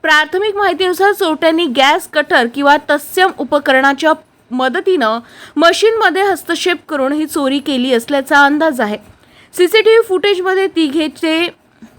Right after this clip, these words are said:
सीसीटीव्ही फुटेजमध्ये तिघे ते चौघे अनोळखी युवक एटीएम मध्ये घुसून छेडछाड करताना स्पष्टपणे दिसत आहे. या फुटेजच्या आधारे पोलीस आरोपींचा शोध घेत आहे. पोलीस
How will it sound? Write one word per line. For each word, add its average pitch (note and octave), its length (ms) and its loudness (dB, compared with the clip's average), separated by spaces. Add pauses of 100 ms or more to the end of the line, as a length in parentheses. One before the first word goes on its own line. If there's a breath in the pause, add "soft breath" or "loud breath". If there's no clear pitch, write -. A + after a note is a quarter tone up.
(1600 soft breath)
सीसीटीव्ही A4+ 520 4
फुटेजमध्ये F4 680 2 (100)
तिघे D4+ 260 0
ते G4 160 0
चौघे D#4 440 2
अनोळखी D4+ 540 2
युवक D4+ 380 4 (340 loud breath)
एटीएम D#4+ 440 4
मध्ये G4+ 280 2
घुसून D4+ 440 -2 (100)
छेडछाड E4 460 2
करताना D4+ 580 0
स्पष्टपणे F4 720 -4
दिसत D#4 340 -4
आहे. - 200 -6 (340 loud breath)
या F4 120 2
फुटेजच्या G#4+ 560 0
आधारे F#4+ 360 2
पोलीस E4 460 -2 (100)
आरोपींचा D4+ 540 -2
शोध C#4 360 -4
घेत D4+ 160 -4
आहे. D#4 100 -2 (420 loud breath)
पोलीस F4 380 2